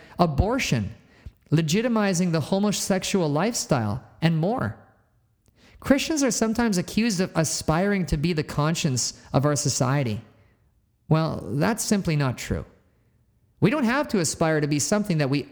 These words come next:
already are. Jesus declared us to be s-, the salt of the earth. We aren't being arrogant when we live out this role.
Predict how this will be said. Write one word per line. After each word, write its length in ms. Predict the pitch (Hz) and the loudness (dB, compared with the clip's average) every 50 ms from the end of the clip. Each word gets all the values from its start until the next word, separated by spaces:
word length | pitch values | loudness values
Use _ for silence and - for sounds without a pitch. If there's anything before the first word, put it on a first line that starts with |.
| - | -2
already 720 | - 160 165 165 180 185 160 175 170 165 160 151 151 147 - | 0 0 2 2 0 0 0 0 0 0 0 0 -2 -2 0
are. 560 | - 135 143 143 147 143 131 113 110 107 - - - - _ _ _ _ _ _ _ _ _ _ _ | 0 0 0 2 0 0 0 -2 -4 -6 -8 -14 -20 -20 _ _ _ _ _ _ _ _ _ _ _
Jesus 420 | - 131 208 269 285 254 240 175 - | 0 2 2 2 2 2 0 0 0
declared 640 | - 175 - - - - - 233 262 285 302 269 160 | -2 -2 -2 -4 -6 -2 0 2 2 2 2 2 0
us 280 | 127 120 117 - - | 0 0 -2 -4 -2
to 100 | - 156 | -2 0
be 140 | 135 127 143 | 0 2 0
s-, 180 | 139 - - - | 0 0 -2 -4
the 220 | - - 143 147 | -2 0 0 0
salt 420 | 135 - - 180 156 139 135 135 - - | 0 0 0 0 0 0 -2 -2 -2 -2
of 100 | 123 113 | -2 0
the 160 | 123 127 - | -2 -2 -2
earth. 420 | 117 113 104 104 107 - - - - _ _ _ _ _ _ _ _ _ _ _ _ _ _ _ _ _ _ _ _ _ | -2 -2 -2 -4 -6 -10 -16 -20 -20 _ _ _ _ _ _ _ _ _ _ _ _ _ _ _ _ _ _ _ _ _
We 100 | - 160 | 0 2
aren't 220 | 220 262 285 - | 2 0 0 0
being 240 | - 311 233 190 139 | 0 0 0 0 0
arrogant 500 | 143 151 196 220 208 156 143 131 120 - | 0 2 2 2 2 0 0 0 0 0
when 140 | 143 143 143 | 0 0 2
we 100 | 139 139 | 2 2
live 220 | 143 156 147 131 | 2 0 0 2
out 180 | 143 147 143 - | 0 0 0 -2
this 220 | 131 117 - - | -2 -4 -2 -2
role. 360 | 117 104 85 82 98 113 - | -2 -2 -2 -2 -4 -6 -10